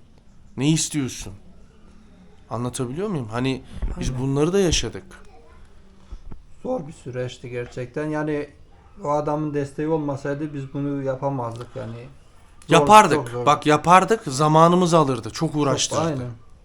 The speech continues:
Speaker 2: Yani bayağı bir masrafımız oldu, şeyimiz
Speaker 1: Ben
Speaker 2: oldu.
Speaker 1: diyor size güvenmiyorum. Neyimize güvenmeyeceksin dedim. Al dedim YouTube kanalımdaki videolar. Ondan sonra işte diyor,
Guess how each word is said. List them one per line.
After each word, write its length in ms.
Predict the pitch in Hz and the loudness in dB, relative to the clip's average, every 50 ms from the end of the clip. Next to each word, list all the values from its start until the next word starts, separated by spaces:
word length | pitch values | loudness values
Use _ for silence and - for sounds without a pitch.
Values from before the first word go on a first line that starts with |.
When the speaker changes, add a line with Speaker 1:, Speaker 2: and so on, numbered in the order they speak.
| - - - - - | -20 -20 -20 -20 -18
Speaker 2:
Yani 280 | - 139 123 120 120 123 | -16 -14 -14 -12 -6 -4
bayağı 280 | 135 139 139 135 127 127 | -2 -2 0 -2 -2 -4
bir 260 | 131 135 131 - - | -8 -12 -12 -14 -12
masrafımız 680 | 127 127 123 - - 135 123 113 120 123 120 120 117 | -10 -10 -10 -8 -6 -6 -6 -6 -6 -8 -8 -8 -8
oldu, 340 | 117 113 113 117 117 117 113 | -8 -10 -10 -10 -12 -12 -12
şeyimiz 360 | - 123 120 113 113 117 113 | -10 -10 -8 -8 -8 -2 4
Speaker 1:
Ben 160 | 170 196 208 | 4 6 6
Speaker 2:
oldu. 80 | 214 214 | 6 4
Speaker 1:
diyor 120 | 220 220 | 2 2
size 260 | 170 185 196 226 226 | 0 2 2 2 2
güvenmiyorum. 760 | 202 196 208 202 208 214 208 196 175 147 127 104 101 104 113 | 4 4 8 8 8 8 8 6 4 2 2 0 -2 -2 2
Neyimize 460 | 135 170 214 247 269 302 240 262 254 | 4 6 6 8 6 6 6 4 2
güvenmeyeceksin 800 | 233 233 226 214 208 196 190 185 175 160 160 151 - - 156 147 | 2 4 6 6 6 6 4 2 4 4 2 2 2 -2 -2 -2
dedim. 240 | 143 135 143 151 165 | -2 0 0 2 6
Al 200 | 185 214 226 208 | 6 6 6 4
dedim 220 | 240 233 240 233 | 0 -2 0 0
YouTube 240 | 220 - - 240 - | 0 0 -2 -4 -2
kanalımdaki 680 | - 214 214 214 208 208 208 208 202 208 208 220 190 | 2 2 4 4 4 2 2 2 0 0 0 -2 -4
videolar. 580 | 190 185 185 214 220 214 202 202 220 - - - - - - - - - - - - - - - - - - - - - - - - - | -4 -2 0 2 4 4 4 4 2 0 -4 -16 -20 -20 -20 -20 -20 -20 -20 -20 -20 -20 -20 -20 -20 -20 -20 -20 -20 -20 -20 -18 -14 -10
Ondan 220 | 143 147 151 151 | -6 -2 -2 -2
sonra 460 | 143 - - 160 160 165 165 160 - - - | -2 -2 -2 -2 -2 0 -2 -2 -4 -8 -12
işte 320 | - - - - 175 165 160 | -12 -12 -6 -4 -4 -4 0
diyor, 340 | 175 175 170 165 156 139 | 0 0 0 0 -2 -4